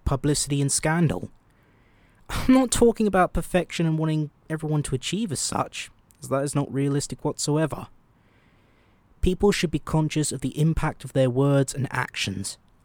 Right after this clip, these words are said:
Isolation from others can lead to finding a lonely pathway and not the routes one would really want to follow. It is always important and imperative to form connections,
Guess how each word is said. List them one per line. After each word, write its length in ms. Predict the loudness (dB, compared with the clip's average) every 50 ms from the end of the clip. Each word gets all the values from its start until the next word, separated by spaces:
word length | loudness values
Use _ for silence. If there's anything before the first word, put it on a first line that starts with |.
| _ 4
Isolation 720 | 4 6 4 2 2 4 4 4 4 2 0 0 -2 -2
from 180 | -2 -2 -6 -4
others 400 | -2 -2 0 0 0 -2 -2 -4
can 480 | -6 -8 -6 -4 -2 0 0 0 0 0
lead 240 | 0 0 -2 -2 -6
to 80 | -10
finding 340 | -10 -4 -4 -2 0 0 0
a 40 | 0
lonely 300 | 0 2 2 2 0 -2
pathway 600 | -2 -2 -2 0 0 -2 -2 -4 -2 -2 -2 -2
and 160 | -4 -4 -4
not 180 | -4 -4 -4 -6
the 80 | -6
routes 360 | -4 -2 -2 -2 -4 -6 -6 -4
one 180 | -2 -2 -2
would 140 | -4 -4 -4
really 300 | -2 -2 -2 -2 -4 -4
want 200 | -6 -6 -8 -10
to 60 | -14 -18
follow. 460 | -18 -16 -14 -12 -10 -8 -8 -8 -10 -10 _ _ _ _ _ _ _ _ _ _ _ _ _ _ _ _ _ _ _ _ _ _ _ _
It 80 | -6 -4
is 120 | -2 -2
always 320 | 0 2 4 4 2 2 2
important 540 | -2 -2 0 0 2 2 2 2 0 -4 -6 _
and 240 | -2 0 0 0 -2
imperative 560 | -2 -4 -4 -4 -2 -2 -2 -2 -2 -4 -6
to 100 | -6 -14
form 280 | -14 -6 -2 -2 -2 -2
connections, 680 | -2 -2 -2 -2 -2 -4 -8 -8 -8 -8 -10 -12 -16